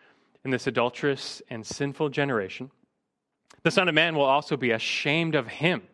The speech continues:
when he comes in the glory of his Father with the holy angels." So you just genuinely have to ask yourself, whose approval do you want? At least most, right?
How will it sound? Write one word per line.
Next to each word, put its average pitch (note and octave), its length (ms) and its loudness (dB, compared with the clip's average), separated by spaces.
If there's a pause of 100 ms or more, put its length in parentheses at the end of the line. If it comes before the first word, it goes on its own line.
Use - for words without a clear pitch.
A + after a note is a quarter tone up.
(840)
when C3 100 0
he C3 60 2
comes C#3 260 0
in C3 80 -2
the B2 60 -4
glory B2+ 340 0
of A#2 100 -2
his A2 140 -8
Father B2 340 0
with A2 260 -2 (200)
the A2 80 -12
holy G#2+ 300 -10
angels." F#2+ 500 -16 (1700)
So D3+ 100 4
you D#3+ 220 -2
just G#3 200 -2
genuinely D#3+ 460 2
have D3 240 2
to D3+ 180 0
ask D3 320 2
yourself, A#2+ 480 0
whose D#3+ 380 0
approval C3+ 800 0
do B2+ 180 -6
you C3+ 220 0
want? G#2+ 420 -2 (640)
At D3 140 4
least F#3 200 2
most, D3 500 0 (680)
right? C#3+ 240 4